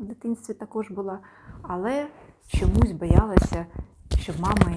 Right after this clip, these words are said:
її не перетривожила. І це дуже часто така поширена історія, що, знаєте, люди, яких, е, в їх сім'ї там били батьки, да, їх били, сварили, і вони думають:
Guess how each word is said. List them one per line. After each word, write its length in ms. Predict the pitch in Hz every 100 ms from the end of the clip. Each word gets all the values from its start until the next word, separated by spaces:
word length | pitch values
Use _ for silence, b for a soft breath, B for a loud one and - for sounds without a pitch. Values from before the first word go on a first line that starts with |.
| 165
її 160 | 170 180
не 120 | 170
перетривожила. 760 | - 180 175 - 156 143 - -
І 80 | 208
це 180 | 196 269
дуже 240 | 220 220
часто 360 | 226 247 220 180
така 220 | 202 170
поширена 600 | - 180 - 185 175 165
історія, 480 | 170 - 254 349 254
що, 160 | - 180
знаєте, 380 | 202 226 220
люди, 240 | 156 202 180
яких, 420 | 175 180 196 196 B B B B -
е, 140 | 170 165
в 60 |
їх 200 | 165 214
сім'ї 420 | 214 - 175 160 165
там 240 | 156 156
били 260 | 226 285 180
батьки, 540 | 156 151 - 175 156
да, 160 | 170 208
їх 260 | 170 - b b -
били, 640 | 156 214 202 190 190 190
сварили, 640 | - 165 165 185 214 208 185
і 140 | 175
вони 220 | 165 214
думають: 480 | 175 226 214 196